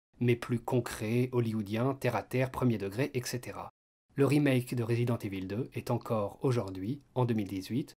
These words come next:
un exemple de cette logique de production, de coffret collection, remake en masse, et cetera, et cetera. Une capitalisation forcenée de leur histoire,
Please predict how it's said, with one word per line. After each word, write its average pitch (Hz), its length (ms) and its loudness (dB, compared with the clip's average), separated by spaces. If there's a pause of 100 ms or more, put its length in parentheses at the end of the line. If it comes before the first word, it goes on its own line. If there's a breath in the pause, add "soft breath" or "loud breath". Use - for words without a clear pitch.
(140)
un 131 160 4
exemple 117 500 -2
de 107 80 -2
cette - 220 -8
logique 113 340 0
de 113 80 -2
production, 107 640 -6 (360 soft breath)
de 110 160 -4
coffret 131 480 2
collection, 127 680 -2
remake 117 440 2
en 107 80 -2
masse, 107 520 -4
et 117 120 -6
cetera, 101 540 -8 (160)
et 107 120 -10
cetera. - 540 -14 (540 soft breath)
Une 123 160 4
capitalisation 113 920 -2
forcenée 113 720 -2
de 123 80 2
leur 107 160 0
histoire, 92 600 -6